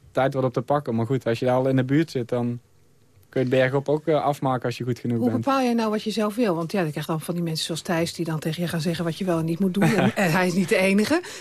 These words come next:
Speaker 2: Hoe, hoe, hoe bepaal jij nou voor jezelf van, "Nou, dit is wat ik wil. Ik wil wel, eh, in, hoog eindigen in die Tour de France," bijvoorbeeld?
Speaker 1: Eh, nou ja, dat, eh, natuurlijk, eh, wat ik zelf wil. Ik denk er zelf over na. Eh, je analyseert je seizoen op het, eh,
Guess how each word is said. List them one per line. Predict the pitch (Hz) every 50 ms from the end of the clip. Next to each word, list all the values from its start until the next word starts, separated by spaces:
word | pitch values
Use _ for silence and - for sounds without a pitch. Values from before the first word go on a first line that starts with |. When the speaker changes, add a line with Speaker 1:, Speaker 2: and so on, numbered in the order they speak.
| - - -
Speaker 2:
Hoe, | 320 311
hoe, | 285 277 320 302
hoe | - 302 277
bepaal | 311 - - 311 311
jij | 294 294
nou | 285 285 285 262
voor | 285 277
jezelf | 269 247 - 262 254 254 -
van, | 262 254
"Nou, | 240 240
dit | 254 269 254
is | 226 226
wat | 240 233 220
ik | 233 -
wil. | 285 262 233
Ik | - 220 208
wil | 214 220 214 202
wel, | 185 214 233 247 254 226 185 170 - -
eh, | - 180 165 160 160 156 156 160
in, | 180 175 165
hoog | 151 190 185 170 -
eindigen | 185 175 160 165 170 170 185
in | 165
die | 160 156
Tour | - 160 156
de | 156
France," | - - 156 147 147 165
bijvoorbeeld? | 160 147 165 151 147 - 156 151 - - - - -
Speaker 1:
Eh, | - 135
nou | 143 143 143 139 127 120
ja, | 120 127 127
dat, | 120 123 120 127
eh, | 131 131 127 127 127 127 127 127 123 127 127
natuurlijk, | 123 131 123 120 - 139 135 131 123 120 -
eh, | 131 127 123 123 120 117 113 - - - - -
wat | 123 120
ik | 123 120
zelf | - 143 131 135 135 123
wil. | 139 143 156
Ik | 151
denk | 143 143 139 135
er | 135
zelf | 123 139 131 135 139 127
over | 139 139 127 131 131
na. | 127 127 135 147 156 156 139 127
Eh, | 123 123 123 120 120 117 117 -
je | - 120
analyseert | 113 123 131 127 123 123 127 120 135 135 131 -
je | 135 131 127 123 123
seizoen | 123 123 117 127 147 147
op | 143
het, | 143 147 143 -
eh, | 147 143 143 143 143